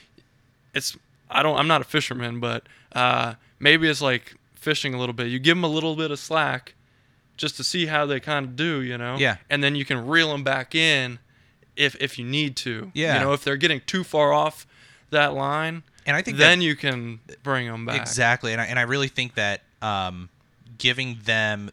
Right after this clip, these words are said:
Speaker 2: the trust in you to be able to reel them back in
Speaker 1: Mm-hmm.
Speaker 2: and the, the trust to, to, uh,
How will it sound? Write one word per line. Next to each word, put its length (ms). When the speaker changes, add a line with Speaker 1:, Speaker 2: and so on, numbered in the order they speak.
Speaker 2:
the 100
trust 480
in 160
you 200
to 160
be 220
able 180
to 120
reel 220
them 140
back 280
in 300
Speaker 1:
Mm-hmm. 360
Speaker 2:
and 320
the, 340
the 80
trust 440
to, 340
to, 300
uh, 380